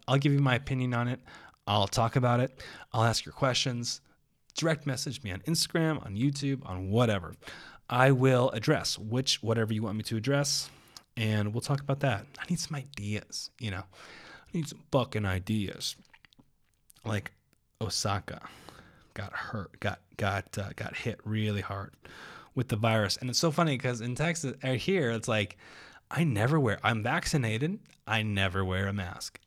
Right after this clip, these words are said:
anywhere. And it's great. And in, generally, people don't wear masks. I would say, like,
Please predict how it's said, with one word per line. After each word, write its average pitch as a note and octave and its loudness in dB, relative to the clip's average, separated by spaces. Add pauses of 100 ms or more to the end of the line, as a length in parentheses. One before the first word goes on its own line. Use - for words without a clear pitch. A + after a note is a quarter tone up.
(140)
anywhere. G2 -6 (120)
And E3+ 2
it's F#3+ -2
great. A3+ 0 (260)
And C#3 2
in, B2+ 0 (440)
generally, D3 4
people A#2 2
don't G2+ -2
wear F#2+ -2
masks. F#2 -4 (120)
I F3+ -2
would A3+ 2
say, A3 4
like, E3 2